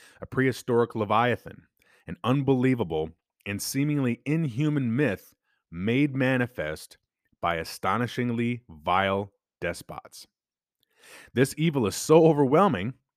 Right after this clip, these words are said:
that many people today scarcely imagine it is possible. It is our society's greatest weakness, the denial of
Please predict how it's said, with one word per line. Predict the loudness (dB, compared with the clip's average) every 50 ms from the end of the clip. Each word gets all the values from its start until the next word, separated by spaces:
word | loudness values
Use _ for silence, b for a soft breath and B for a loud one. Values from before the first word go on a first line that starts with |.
| _ _ _ -4
that | -4 -2
many | -2 -2 -2 -2
people | -2 -2 -4 -4 -2 -4 -6
today | -4 -2 0 0 0
scarcely | -2 -6 -10 -6 -2 0 0 -2 -2 -4 -4 -2 -2
imagine | 0 0 0 0 0 -2 -2 -2 -4 -4 -6 -8 -10
it | -8 -6 -6
is | -6 -8
possible. | -10 -6 -2 0 0 0 0 -2 -6 -10 -10 -12 -14 -14 -18 _ _ _ _ _ _ _ _ b b b b b b b -8
It | -6 -4
is | -4 0 0
our | 0 0 0
society's | -2 -8 -12 -10 -6 -2 0 2 2 2 2 0 -2 -2 -4 -8
greatest | -14 -10 -6 -2 -2 0 0 -2 -4 -6 -8 -10
weakness, | -8 -6 -6 -6 -6 -10 -14 -14 -14 -14 -16 -16 -18 _ _ _ _ _ _ _ _ _ _
the | -12 -12
denial | -10 -10 -12 -10 -6 -2 -2 0 0 0 0 -2 -2 -4 -8 _ _ _ _ _ _ _ _ _ -14
of | -14 -14